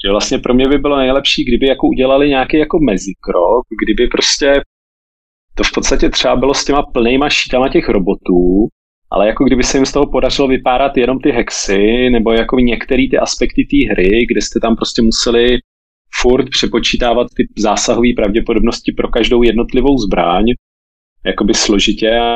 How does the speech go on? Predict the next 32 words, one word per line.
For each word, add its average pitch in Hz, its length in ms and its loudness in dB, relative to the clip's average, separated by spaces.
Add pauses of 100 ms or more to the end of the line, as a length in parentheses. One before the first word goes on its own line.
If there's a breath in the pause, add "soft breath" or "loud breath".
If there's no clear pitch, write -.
(240)
a 113 60 0
museli 107 260 -2
jste - 160 -4
tam 113 140 0
neustále 107 520 0
jakoby 107 240 0
si - 160 -2
dopočítávat, 104 680 0
jestli 110 280 -2
ten 110 160 0
robot 98 440 2 (140)
soupeřů, 107 580 -2
v 107 120 -10
který 107 200 0
běží 104 240 2
třeba 107 240 -2
třináct 107 420 -2
hexů, 110 540 0
jestli 104 300 0
vám 104 200 2
jako 104 300 0 (380)
i 104 60 -4
s - 100 -2
těma 110 220 0
otáčkama 107 640 0
bude 101 200 0
schopný 110 380 -2
zaběhnout 101 420 0
za 98 140 -2
záda 101 340 2
nebo 113 180 2
nikoliv 92 580 0